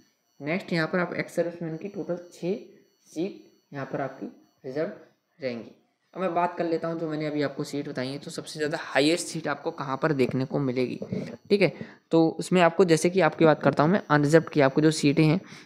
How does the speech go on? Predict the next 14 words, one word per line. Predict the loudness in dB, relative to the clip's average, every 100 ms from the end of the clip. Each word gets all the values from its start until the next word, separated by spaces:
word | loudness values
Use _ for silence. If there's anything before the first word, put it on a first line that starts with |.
| -2
आप | -2 0
अप्लाई | 6 8 8
कर | 4 4
सकते | 4 4 4
हैं |
उसमें। | 4 2 0 -6 -20 -16
तो | -2 2
आपको | 4 6
जो | 8 8
अनरिजर्व | 8 8 6 8
की | 4
सबसे | 6 6
बा-, | 4 4
ज़्यादा | 2 6 6